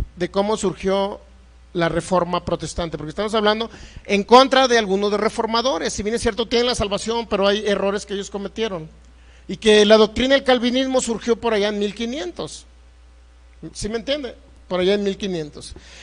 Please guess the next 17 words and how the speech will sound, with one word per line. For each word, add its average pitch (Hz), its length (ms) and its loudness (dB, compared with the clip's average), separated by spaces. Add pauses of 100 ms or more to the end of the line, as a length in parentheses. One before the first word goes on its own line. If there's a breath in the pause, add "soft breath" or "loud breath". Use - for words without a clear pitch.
Esto, 269 360 6
este 262 440 4
hombre 294 300 4
llamado 233 440 2
Zwinglio 226 600 0
en 214 80 -2
Suiza, 240 500 -2 (300)
en 208 160 0
mil 277 180 2
quinientos 262 440 0
dieciocho 233 460 2
atacó 214 360 0
la 226 100 6
venta 220 320 -2
de 220 60 -2
indulgencias 208 580 -2
también. 196 460 -6